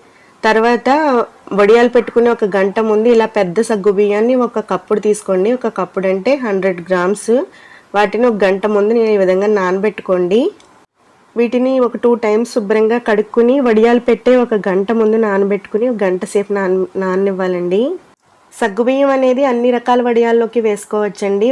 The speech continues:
వడియాలు గుల్లగా ఉంటాయి. ఆ తర్వాత మర్నాడు ఉదయం ప-,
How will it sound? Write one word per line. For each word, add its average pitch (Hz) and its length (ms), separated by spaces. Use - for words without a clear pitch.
వడియాలు 208 300
గుల్లగా 196 460
ఉంటాయి. 190 560
ఆ 233 60
తర్వాత 233 440
మర్నాడు 233 480
ఉదయం 226 320
ప-, 220 160